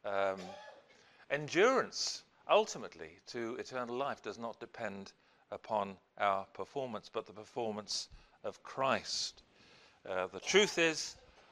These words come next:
our standing with God is a matter of grace from start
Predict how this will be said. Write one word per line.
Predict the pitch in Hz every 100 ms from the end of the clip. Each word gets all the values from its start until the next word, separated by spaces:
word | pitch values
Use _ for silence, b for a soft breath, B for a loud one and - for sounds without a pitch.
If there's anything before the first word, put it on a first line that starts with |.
| B -
our | -
standing | - - 170 180 170 151
with | 127 110
God | - 127 120 123 - b b b -
is | 117 107
a | - 110
matter | 107 143 165 143
of | - 110 -
grace | - 135 127 123 - - - b b b b _
from | 113 107
start | - - 120 113 110 -